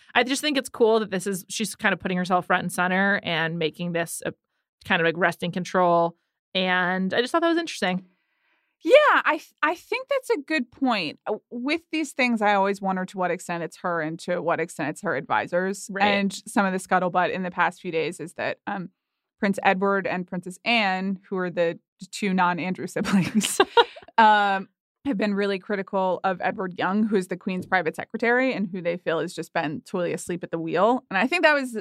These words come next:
Speaker 2: the case even with the Andrew stuff,
Speaker 1: Yeah.
Speaker 2: which the fact that he was allowed to give that interview, that there hasn't really, um, and also that then that the Harry and Meghan situation got to a point where they were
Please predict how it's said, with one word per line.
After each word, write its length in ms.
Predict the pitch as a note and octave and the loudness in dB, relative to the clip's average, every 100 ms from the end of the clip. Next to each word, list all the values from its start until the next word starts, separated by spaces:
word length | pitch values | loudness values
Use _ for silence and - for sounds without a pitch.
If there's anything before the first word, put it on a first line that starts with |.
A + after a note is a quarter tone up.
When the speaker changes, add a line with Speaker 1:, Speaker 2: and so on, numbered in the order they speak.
| - - | -10 -6
Speaker 2:
the 200 | G#3 G#3 | -4 -2
case 420 | - G3 F#3+ - | -2 -2 -4 -8
even 420 | G#3 F#3+ F#3 E3 | -8 -6 -6 -8
with 100 | F#3 | -10
the 140 | E3+ F3+ | -10 -8
Andrew 280 | F#3 G3+ A3+ | -6 -4 -6
stuff, 340 | - B3 C4 | 0 0 2
Speaker 1:
Yeah. 220 | F#3+ F3 D3+ | 2 2 0
Speaker 2:
which 180 | - | -4
the 140 | - G3+ | -6 -2
fact 320 | - F#3 F#3+ | 2 0 0
that 100 | F3 | -12
he 80 | F#3+ | -12
was 140 | F3+ | -10
allowed 400 | E3+ F3+ F3+ F3 F3 | -4 0 0 0 -6
to 100 | F#3+ | -6
give 180 | G#3+ | -2
that 160 | G#3 G#3+ | 0 0
interview, 680 | G#3 G3 F3+ G3 G3 F#3+ F#3 _ _ _ | 0 -2 -2 -2 0 -2 -4 _ _ _
that 180 | G#3 F#3+ | -2 2
there 140 | G#3 G3+ | 2 4
hasn't 340 | G#3+ G#3 G3+ | 2 0 -2
really, 300 | G#3 G3 F#3 _ - | -2 0 -2 _ -6
um, 340 | G3 F#3+ F#3 F3+ _ - | -2 0 -2 -6 _ 4
and 120 | A#3+ | 4
also 240 | A3+ A#3 | 4 0
that 160 | G#3 F#3+ | -4 -4
then 340 | F#3+ G#3 G3+ G3 | -2 0 0 -2
that 120 | F#3+ | -2
the 140 | F#3+ | -4
Harry 280 | F#3+ G3 F#3+ | -2 -2 -2
and 160 | F#3+ F#3+ | -2 -2
Meghan 380 | F#3+ F#3 F#3 | -4 -6 -8
situation 680 | - F#3 F3+ F#3 - F#3 F3 | -8 -8 -4 -4 -4 -6 -2
got 240 | D#3+ D3 - | 0 0 -2
to 160 | F#3 | -4
a 60 | F3+ | -4
point 500 | - - F#3+ F3+ - - | -6 -4 -2 -2 -6 -10
where 560 | F3+ F#3+ F#3+ F#3 F#3 F#3 | -4 0 0 2 0 -4
they 280 | E3 F#3 F3 | -6 -4 -4
were 360 | E3+ F3 F3 | -2 0 0